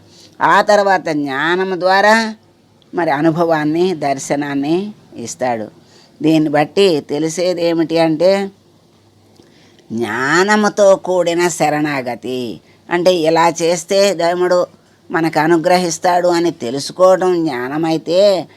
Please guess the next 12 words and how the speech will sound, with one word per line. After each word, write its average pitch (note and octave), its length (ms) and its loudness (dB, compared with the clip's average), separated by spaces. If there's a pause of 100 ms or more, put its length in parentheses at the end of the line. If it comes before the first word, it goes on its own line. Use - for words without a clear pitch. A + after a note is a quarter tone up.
(400)
ఆ F3 200 4
తెలుసుకున్న F#3 720 -4
దాన్ని F3+ 480 -2
శరణాగతి, D#3 960 -2
ఆయన్ని E3 500 -2 (340)
ఆశ్రయించి, F3 800 -2
అర్థించి, D#3 840 -2 (380)
ఆర్తిగా F3 640 2
ఆయన్ని C#3+ 580 -4 (420)
మరి C#3 340 -4
శరణాగతి E3 720 0
పొందటమే D#3 880 -2